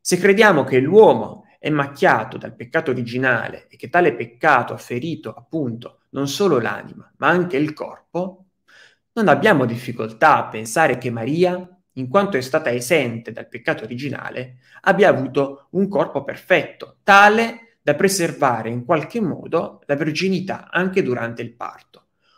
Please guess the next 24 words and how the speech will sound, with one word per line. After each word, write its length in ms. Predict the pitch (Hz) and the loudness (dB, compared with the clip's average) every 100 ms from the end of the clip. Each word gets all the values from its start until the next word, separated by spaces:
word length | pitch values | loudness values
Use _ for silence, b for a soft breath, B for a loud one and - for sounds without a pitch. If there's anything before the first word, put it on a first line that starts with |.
| _ | _
Ovviamente, 400 | - 180 202 147 | 0 2 2 0
se 140 | 123 143 | -4 -2
non 160 | 180 | -2
si 100 | 185 | -2
accetta 500 | 165 160 160 127 117 | -4 -2 0 0 -2
la 100 | 117 117 | -4 -2
dottrina 440 | 127 127 185 131 | -4 -2 -2 -2
cattolica 680 | 127 123 - 165 123 113 120 | -6 -6 2 4 4 0 -6
del 160 | 117 113 | -8 -8
peccato 380 | 123 - 170 | -10 -6 -2
originale 760 | 127 123 123 139 131 - - _ B B B | -2 -4 -4 -4 -2 -4 -12 _ B B B
e 100 | - | 0
delle 280 | 135 139 139 | 4 4 4
sue 200 | - 202 | 2 2
conseguenze, 920 | 123 127 196 147 123 - - 139 b b _ | 2 -4 -2 -2 -4 -8 -12 -12 b b _
tutto 320 | - 208 214 - | -4 0 0 0
questo 400 | 120 120 - 139 | -2 -4 -4 -4
è 60 | |
molto 280 | 139 175 175 | -2 -2 0
difficile 580 | 120 120 190 190 127 120 | -2 -4 -8 -6 -6 -6
anche 400 | - 156 131 - | -6 -6 -6 -8
soltanto 600 | - 117 - 196 190 143 | -8 -8 2 4 4 0
da 120 | 120 | -6
concepire. 720 | 120 113 - - - 90 - | -8 -14 -14 -18 -18 -18 -20